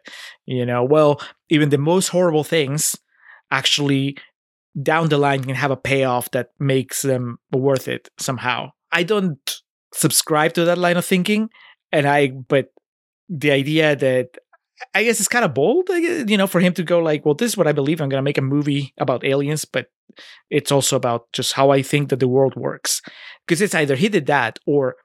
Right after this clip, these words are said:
he made a movie that says that, but not because he believes it, just because he's like, "Well, you know," and, and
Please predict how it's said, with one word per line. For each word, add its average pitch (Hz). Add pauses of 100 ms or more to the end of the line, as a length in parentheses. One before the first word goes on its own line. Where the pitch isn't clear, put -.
(260)
he 208
made 214
a 156
movie 156
that 135
says 156
that, 151
but 135
not 147
because -
he 147
believes 135
it, 113
just 135
because 139
he's 151
like, 156
"Well, 233
you 190
know," 151
and, 139
and 143